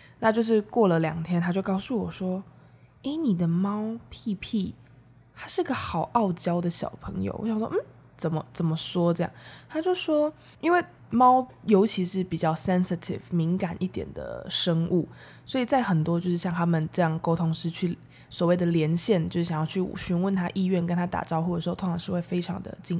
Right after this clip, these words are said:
戒啊，然后就是会完全置之不理啊，或者是很抗拒啊。他说他跟屁屁一连线上的那个 moment，屁屁就是一脸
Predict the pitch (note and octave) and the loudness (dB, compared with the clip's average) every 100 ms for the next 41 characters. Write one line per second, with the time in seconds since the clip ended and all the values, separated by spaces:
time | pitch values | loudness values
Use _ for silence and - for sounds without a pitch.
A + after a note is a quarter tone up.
0 | - - F3+ - - G#3 - - - - | -4 -4 -4 -4 -8 -10 -12 -20 -20 -20
1 | - G3 F3 F#3+ F#3+ - - - G3+ F3 | -10 -4 -4 -4 -8 -8 -10 -4 -2 2
2 | E3 F3+ F3+ E3+ B3 G#3 G#3+ A#3 B3 F3+ | 2 2 0 0 0 0 -2 0 2 2
3 | E3+ E3+ F3+ F#3+ F3 G3 F3 D#3+ - A3+ | 2 0 0 -2 0 0 2 0 0 2
4 | G3+ F#3 G3+ F#3+ E3+ E3+ - - - - | 2 2 2 2 2 0 -4 -14 -20 -18
5 | - - - C4 C#4 C4+ - - - - | -20 -12 -2 2 4 4 0 -20 -20 -8
6 | - C#4 D4+ D4 - B3+ - C#4+ A3+ E3+ | -2 0 0 0 -6 -6 -4 2 4 4
7 | D#3+ F3 A3 A3+ G3 F#3+ E3+ F#3+ F#3 F3 | 4 0 0 0 0 2 2 0 0 2
8 | F3 F3 E3+ F3 - C4 B3+ B3 - A3 | 2 2 0 -2 -4 0 0 0 0 0
9 | E3+ | 0